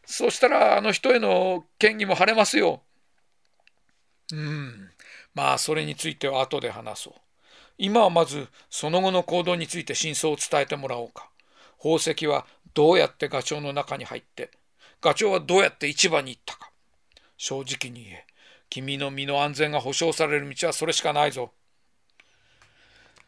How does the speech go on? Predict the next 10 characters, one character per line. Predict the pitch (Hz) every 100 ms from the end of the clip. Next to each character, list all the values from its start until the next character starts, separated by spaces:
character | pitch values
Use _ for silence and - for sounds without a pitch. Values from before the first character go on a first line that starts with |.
| _ _ _ _ _
カ | - 170
ラ | 185
カ | 175
ラ | 170
に | 160
乾 | 151 160
い | 147
た | 131
唇 | - - 131 123
に | 123 120